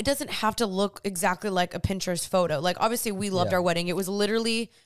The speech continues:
Speaker 1: my dream wedding. I'm so thankful. But find what makes it special and
Speaker 2: Yeah.
Speaker 1: unique to you and your husband or partner.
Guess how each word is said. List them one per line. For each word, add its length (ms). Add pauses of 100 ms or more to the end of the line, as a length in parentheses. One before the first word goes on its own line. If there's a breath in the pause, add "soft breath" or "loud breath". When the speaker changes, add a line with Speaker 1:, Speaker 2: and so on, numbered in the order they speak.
(140 soft breath)
Speaker 1:
my 460
dream 360
wedding. 300
I'm 100
so 340
thankful. 560 (300 soft breath)
But 260
find 400
what 160
makes 260
it 100
special 380
and 60
Speaker 2:
Yeah. 60
Speaker 1:
unique 240
to 120
you 220
and 100
your 240 (240)
husband 320
or 60
partner. 340